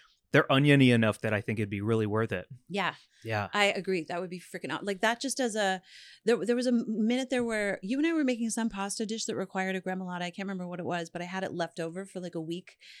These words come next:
Speaker 2: Um, and I kept it just, like, on my counter under saran wrap.
Speaker 1: Yes.
Speaker 2: And I was dipping stuff into it, just, like, a piece of fresh fruit or, you know, like, this, like, pi-, l-,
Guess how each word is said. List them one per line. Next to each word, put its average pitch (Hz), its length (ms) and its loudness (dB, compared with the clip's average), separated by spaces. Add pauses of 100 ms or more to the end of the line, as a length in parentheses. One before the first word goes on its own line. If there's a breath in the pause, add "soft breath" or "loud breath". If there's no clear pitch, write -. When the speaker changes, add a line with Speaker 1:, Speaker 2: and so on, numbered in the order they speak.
(220 loud breath)
Speaker 2:
Um, 180 240 -2
and 180 100 -6
I 175 40 -6
kept 180 240 -10
it 165 80 -6
just, - 160 -8
like, 180 160 -4
on 175 160 -2
my 170 120 -4
counter 170 460 -8
under 180 200 -4
saran 147 200 2
wrap. 196 240 4
Speaker 1:
Yes. 208 220 0 (320 loud breath)
Speaker 2:
And 208 100 2
I 220 80 2
was 220 180 -2
dipping 277 360 -2
stuff 254 280 -2
into 240 320 -2
it, 220 140 -2
just, 202 180 -4
like, 196 280 -2 (280 soft breath)
a 202 60 -6
piece 196 220 -2
of 247 120 2
fresh 285 260 -4
fruit 330 420 -2
or, 180 560 0
you 202 120 -2
know, 190 220 -2
like, 190 340 -6 (520 loud breath)
this, 202 220 -4
like, 208 220 -4
pi-, - 220 -2 (100)
l-, 175 160 -6